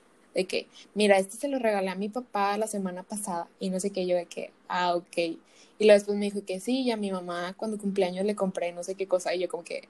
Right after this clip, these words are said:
"Ah, ok, qué bueno", o sea, de que, pues qué bueno, la neta, que tengas el dinero para comprarles cosas, pero no me interesas para <laughs> nada, o sea, no le dije eso, ¿verdad? Pero pues, ay, no me estás como que cautivando con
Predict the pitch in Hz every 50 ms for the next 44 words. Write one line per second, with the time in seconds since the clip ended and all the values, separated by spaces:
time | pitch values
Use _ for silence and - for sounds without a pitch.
0 | _ _ _ - 165 170 170 170 170 170 170 - - 208 214 233 240 - _ _
1 | _ - 196 185 180 190 208 233 240 226 208 208 190 185 180 180 - 170 185 -
2 | - - - - 202 190 - 214 220 220 233 226 220 214 208 208 208 208 202 -
3 | - 190 180 196 196 214 202 196 190 190 190 190 190 220 202 202 202 185 180 180
4 | 175 190 190 190 - 233 226 220 208 208 - 190 180 180 175 170 170 175 170 170
5 | 170 165 170 175 180 180 180 - 175 170 170 160 165 170 - - 190 185 196 190
6 | 180 165 160 170 170 - - - - 185 202 196 196 202 226 247 247 247 220 -
7 | 190 180 180 185 - - - - - - - 220 220 214 214 214 208 202 226 220
8 | 226 226 202 - - - _ _ _ _ 196 190 185 180 180 185 208 208 - 226
9 | 226 - - 247 247 254 247 240 - - 190 185 180 175 175 175 175 170 170 -
10 | - 190 185 180 - 185 185 175 175 175 175 185 190 - 214 208